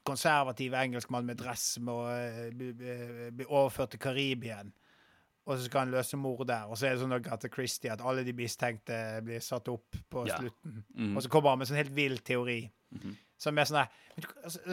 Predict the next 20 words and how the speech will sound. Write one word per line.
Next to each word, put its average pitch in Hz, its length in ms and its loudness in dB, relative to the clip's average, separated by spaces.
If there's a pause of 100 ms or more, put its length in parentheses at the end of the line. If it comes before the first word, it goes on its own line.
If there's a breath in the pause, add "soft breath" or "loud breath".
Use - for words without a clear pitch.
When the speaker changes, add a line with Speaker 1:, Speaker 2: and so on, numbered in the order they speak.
(140)
Speaker 1:
hver 185 300 12
gang 151 240 8
han 147 120 -2
kommer 143 300 4
med 147 80 0
de 147 60 -2
teoriene, 131 520 2
så 135 60 -10
bare 156 160 -2
sånn, 151 200 -4
"Men 196 100 -2
du 294 40 0
kan 359 140 4
jo 294 80 0
ikke 381 140 2
bevise 415 440 0
dette!" 131 460 2
Og 170 60 2
så 123 120 6
tilstår - 480 4